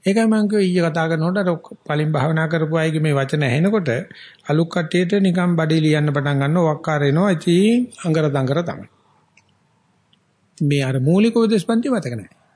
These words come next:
ඒ නිසා කරුණා කරලා මුල් උපදේශ පන්ති බලන්න. එහෙම කිසිම තැම්පත් වීමක් මොකුත් නැහැ. ඊටත් ඉස්සෙල්ලායින් කියනවා පැහැදිලිව මේ ඉන්න ඉරියව්ව බලන්න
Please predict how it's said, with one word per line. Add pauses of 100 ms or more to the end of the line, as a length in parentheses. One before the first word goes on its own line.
(140)
ඒ
නිසා
කරුණා
කරලා (420)
මුල්
උපදේශ
පන්ති
බලන්න.
එහෙම
කිසිම
තැම්පත්
වීමක්
මොකුත්
නැහැ. (420)
ඊටත්
ඉස්සෙල්ලායින්
කියනවා
පැහැදිලිව
මේ
ඉන්න
ඉරියව්ව
බලන්න